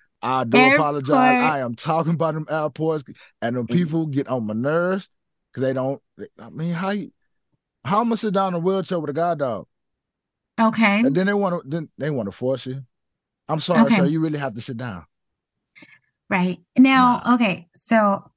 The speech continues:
Speaker 2: okay. So it has been said, well, it's said, there is, you know, the policy is that you have to ride in the wheelchair. Right. Because I have asked, I have,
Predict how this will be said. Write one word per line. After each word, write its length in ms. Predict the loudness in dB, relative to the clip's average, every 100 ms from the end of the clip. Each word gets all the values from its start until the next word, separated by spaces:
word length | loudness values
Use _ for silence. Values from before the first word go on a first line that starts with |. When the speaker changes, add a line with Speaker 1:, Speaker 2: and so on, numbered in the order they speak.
| _ _ 0
Speaker 2:
okay. 520 | 0 4 2 2 -2 _ _ _ _ -20 -14 -12 -12 -16 _ -4
So 440 | 0 2 2 0
it 140 | 0 2
has 200 | 2 2
been 220 | 2 2
said, 420 | 2 2 2 0 -6 -14 _ _ _
well, 220 | -2 -2 0
it's 160 | 0
said, 280 | 0 0 -2 -8 -20 -18 -20 _
there 320 | 2 2 0 0
is, 680 | 2 4 4 2 0 -2 -6
you 120 | 0
know, 140 | 0 2
the 100 | 0
policy 840 | 4 4 4 2 0 0 2 0 0
is 440 | 2 4 2 0 -2
that 220 | -2 0
you 60 | 2
have 240 | 2 0
to 120 | 0 2
ride 220 | 2 2
in 100 | 0
the 80 | -2
wheelchair. 480 | -6 -8 -8 -8 -10 _ _ _ _ _ _ _ _ _ _ -2
Right. 320 | 0 2 2
Because 260 | 4 4 6
I 140 | 4
have 320 | 4 4 4
asked, 320 | 4 2 2 2
I 60 |
have, 260 | 2 2